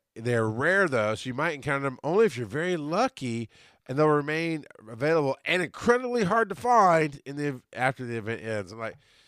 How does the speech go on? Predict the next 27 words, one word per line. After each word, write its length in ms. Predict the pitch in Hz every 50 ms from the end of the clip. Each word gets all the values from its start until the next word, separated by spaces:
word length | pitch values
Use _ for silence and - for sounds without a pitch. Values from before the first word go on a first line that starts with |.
| _ _ _ _ _ -
"Now 140 | 139 151 190
you 140 | 214 220 208
made 160 | 175 143 127
me 80 | 123
just 160 | 107 98 90 92
not 200 | 101 67 65 -
care." 360 | - 90 85 82 67 60 - _ _ _ _ _ _ _ _ _ _ _ - -
Because 300 | 123 107 117 120 113 113
I, 180 | 104 127 147 139
it's 180 | 131 135 120
like, 180 | 143 131 117 98
uh, 420 | 135 135 135 139 135 127 131 127 -
I 80 | - 165
mean, 120 | 202 208
of 40 | 175
course, 160 | 185 185 165
when 100 | 170 160
I 40 | 143
get 100 | 156 165
one, 120 | 151 147
I'm 40 | 139
like, 160 | 139 131 -
"Ooh, 240 | 359 403 403 381 359
look, 160 | 370 381 339
I 60 | 349
got 180 | 311 330 349 320
one." 140 | 294 226